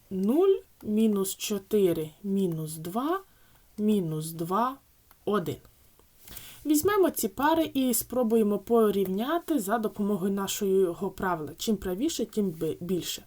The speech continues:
Нуль значно правіше, е, чотири значно правіше за нуль,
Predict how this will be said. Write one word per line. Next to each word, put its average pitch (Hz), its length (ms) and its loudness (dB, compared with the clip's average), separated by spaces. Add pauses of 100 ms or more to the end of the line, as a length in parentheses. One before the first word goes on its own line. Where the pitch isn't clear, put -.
(600)
Нуль 381 280 6
значно 269 560 -2
правіше, 220 720 0
е, 202 340 -2
чотири 262 460 2
значно 208 460 -2
правіше 190 560 -4
за 175 220 -6
нуль, 262 280 0